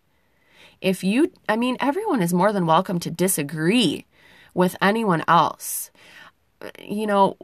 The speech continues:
the things that I say and the things that I share are not going to resonate with that many people. And that's okay. I don't have to resonate with you, but you don't get to tell me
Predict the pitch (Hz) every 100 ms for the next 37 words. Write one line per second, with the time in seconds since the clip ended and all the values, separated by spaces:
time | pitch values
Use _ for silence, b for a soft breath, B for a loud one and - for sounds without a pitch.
0 | - 214 202 254 302 349 262 208 190 -
1 | 214 233 196 180 185 202 233 226 185 175
2 | - 185 190 180 160 - - 190 190 196
3 | 190 214 339 359 170 196 220 240 185 185
4 | 185 160 160 226 202 160 160 - 170 170
5 | 180 - - _ - 170 196 220 - 196
6 | 214 190 - - 233 - 147 - _ b
7 | b b b b b b b _ 202 202
8 | 190 190 190 190 - _ 190 240 302 320
9 | 294 - 233 170 151 180 226 311 311 -
10 | - 240 247 254 240 190 196 226 202 202
11 | 156 170 - 87 - b b b 196 185
12 | 190 214 277 349 311 233 208 - 196 -
13 | - 196 - - 254 277 294 277 214 165
14 | 147 -